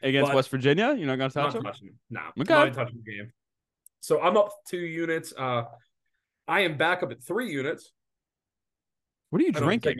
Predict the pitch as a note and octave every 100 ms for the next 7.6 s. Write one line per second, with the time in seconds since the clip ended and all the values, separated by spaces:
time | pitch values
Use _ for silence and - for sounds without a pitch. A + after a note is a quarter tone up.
0 | - B2 D3+ D#3+ C#3 A#2+ A#2+ A#2+ B2 C#3
1 | C3+ A#2+ - D#3 D#3+ D#3+ C#3 B2 D3+ -
2 | _ _ _ _ C3 A#3 B3 A2 E2+ D#2+
3 | _ _ _ _ _ _ G#3+ F#3+ B2+ A#2+
4 | B2+ C3+ C#3 C3 B2 A#2+ B2 B2+ A#2+ A#2
5 | A2 A#2+ B2 B2 _ _ _ _ _ _
6 | _ - C3 B2 C3 B2+ B2 B2 A#2 A2
7 | A#2 A3 A#3 D3+ E3 G#3+